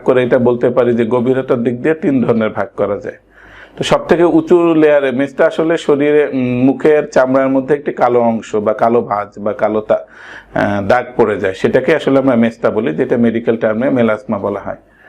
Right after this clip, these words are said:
তো মেলাজমাকে আসলে তিন ভাগে ভাগ করা যায়। উপরের অংশকে আমরা, এটা যখন এই রংটা উপরের অংশে থেকে যায়, তখন আমরা এটাকে এপিডার্মাল মেলাজমা বলি। যখন এটা নিচের অংশে থেকে যায়, তো এটাকে ডার্মাল মেলাজমা বলি।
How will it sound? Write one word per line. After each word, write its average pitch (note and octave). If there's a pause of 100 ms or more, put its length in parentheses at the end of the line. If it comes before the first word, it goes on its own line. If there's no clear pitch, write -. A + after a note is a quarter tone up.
(460)
তো A#2+
মেলাজমাকে C#3+
আসলে D#3
তিন D3+
ভাগে D3+
ভাগ C#3
করা B2+
যায়। C3
উপরের D3
অংশকে D3
আমরা, C3+
এটা B2
যখন B2+ (120)
এই A#2+
রংটা B2+
উপরের C#3
অংশে B2
থেকে A2+
যায়, A#2 (360)
তখন B2
আমরা B2+ (160)
এটাকে A#2+
এপিডার্মাল C3
মেলাজমা A#2+
বলি। A#2 (460)
যখন C3
এটা C#3+
নিচের C3+
অংশে C#3
থেকে C3+
যায়, C3+
তো C3 (140)
এটাকে -
ডার্মাল A#2
মেলাজমা A#2
বলি। A2